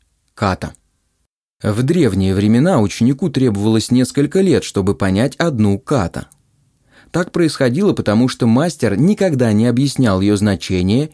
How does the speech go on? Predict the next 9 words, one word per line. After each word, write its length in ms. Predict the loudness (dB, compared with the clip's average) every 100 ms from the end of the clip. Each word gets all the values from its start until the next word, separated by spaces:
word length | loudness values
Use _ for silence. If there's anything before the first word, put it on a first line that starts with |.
| -2
и 100 | 2
метода 460 | 2 0 -2 -2
выполнения. 760 | -2 0 0 2 0 0 -4 -12 _ _ -20 -4
Он 140 | -2 0
просто 340 | 0 0 -2
становился 640 | -2 0 2 0 0 -4
перед 260 | -2 -2 -4
своими 420 | -4 -2 0 0
учениками 800 | -2 -2 -4 -4 -6 -8 -6 -6